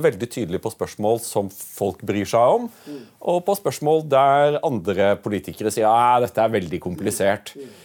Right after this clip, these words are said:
Speaker 1: eh, mens det ofte ikke er så komplisert.
Speaker 2: Ja, og det er jo akkurat det. Dette er jo de, de etablerte partienes, eh, på en måte, e-, en av de liksom hyppigst brukte sånne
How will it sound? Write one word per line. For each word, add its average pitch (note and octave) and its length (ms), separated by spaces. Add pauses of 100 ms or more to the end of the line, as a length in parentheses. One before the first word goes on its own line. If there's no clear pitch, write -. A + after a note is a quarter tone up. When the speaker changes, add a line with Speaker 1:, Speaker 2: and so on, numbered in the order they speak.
(120)
Speaker 1:
eh, G#2 500
mens A2 380 (220)
det - 100
ofte - 400
ikke A#2+ 240
er D2+ 160
så - 140
komplisert. A2+ 720
Speaker 2:
Ja, B2+ 160 (280)
og D#3+ 80
det F3 100
er F3 60
jo E3 80
akkurat D#3+ 320
det. E3+ 160
Dette D#3 240
er D#3+ 140
jo D#3 140
de, C#3+ 320 (440)
de D3 400
etablerte C3+ 720
partienes, C#3 800
eh, C3 380 (260)
på C#3+ 80
en C#3 80
måte, C3+ 160
e-, C#3 160 (140)
en C3+ 140
av C3 40
de B2 140
liksom B2 340
hyppigst - 640
brukte C#3 480
sånne B2+ 380